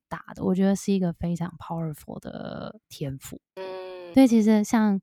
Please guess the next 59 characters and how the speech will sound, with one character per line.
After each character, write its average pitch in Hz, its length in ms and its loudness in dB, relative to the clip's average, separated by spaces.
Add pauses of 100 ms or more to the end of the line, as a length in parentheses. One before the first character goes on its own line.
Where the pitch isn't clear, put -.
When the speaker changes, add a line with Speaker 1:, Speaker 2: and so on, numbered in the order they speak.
(140)
Speaker 1:
红 180 180 2
浆 190 160 2
的 196 80 4
例 190 220 4
子， 165 160 -4
就 180 120 0
是 175 140 2
可 165 120 -2
以 175 120 4
让 175 160 4
团 165 180 2
队 175 140 4
的 165 100 2
气 285 220 4
氛 254 160 8
很 196 200 6
温 247 200 10
暖， 233 240 8
而 190 80 8
且 190 160 4
让 185 140 6
大 175 160 2
家 180 180 0
一 202 80 4
起 180 100 2
充 185 200 2
满 165 160 4
动 180 180 6
力 175 100 6
的 160 80 2
一 160 80 2
起 - 140 -8
工 226 300 6
作。 - 240 4 (440)
那 294 120 6
当 294 120 8
然 254 120 8
如 233 100 10
果 240 140 8 (200)
这 294 140 2
个 226 100 2
天 240 200 4
赋 240 120 8
很 180 140 8
强， 165 220 2
有 165 200 6
时 175 140 4
候 202 220 6
小 170 160 2
小 147 180 -2
需 165 100 0
要 180 200 4
注 208 180 2
意 190 100 2
的 160 80 2
地 170 220 0
方， 160 220 -2
就 160 160 2
是 165 180 0